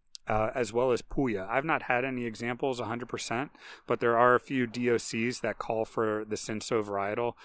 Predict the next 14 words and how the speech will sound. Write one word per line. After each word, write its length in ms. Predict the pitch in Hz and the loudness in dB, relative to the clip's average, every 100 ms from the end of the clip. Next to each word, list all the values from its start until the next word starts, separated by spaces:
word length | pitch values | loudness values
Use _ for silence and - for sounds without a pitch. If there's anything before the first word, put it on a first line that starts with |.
| - - | -20 -8
and 140 | 139 | 2
they 80 | 156 | 4
go 140 | 131 127 | 4 6
by 240 | 120 113 | 4 4
different 400 | 110 - 120 107 | 0 -2 -4 -4
Italian, 680 | - - 107 107 104 101 - - | -6 -4 -4 -4 -6 -8 -12 -12
you 220 | 196 113 | -6 -6
know, 160 | 98 | -6
synonyms, 720 | 95 - 113 113 117 123 131 | -6 -4 -2 -2 -2 -4 -6
different 320 | - 117 107 98 | -6 -6 -6 -8
names, 340 | 101 107 104 | -8 -6 -6
and 100 | 101 | -8
I 60 | 101 | -8
don't, 220 | 107 | -8